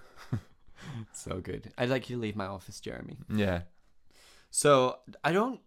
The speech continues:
Speaker 1: know. Do we have any information that we can use to predict how this tribe swap's gonna go?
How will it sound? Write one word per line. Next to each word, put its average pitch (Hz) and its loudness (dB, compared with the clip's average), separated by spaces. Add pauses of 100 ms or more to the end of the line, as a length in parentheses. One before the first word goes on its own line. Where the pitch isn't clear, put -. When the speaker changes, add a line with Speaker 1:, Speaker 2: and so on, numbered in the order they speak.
Speaker 1:
know. 180 -2
Do 160 -4
we 175 -4
have 180 -4
any 233 -6
information 120 -4 (880)
that 92 -8
we 110 -6
can 107 -6
use 98 -4
to - -16
predict - -8
how 92 -6
this 87 -6
tribe 85 -6
swap's - -8
gonna 90 -8
go? 71 -10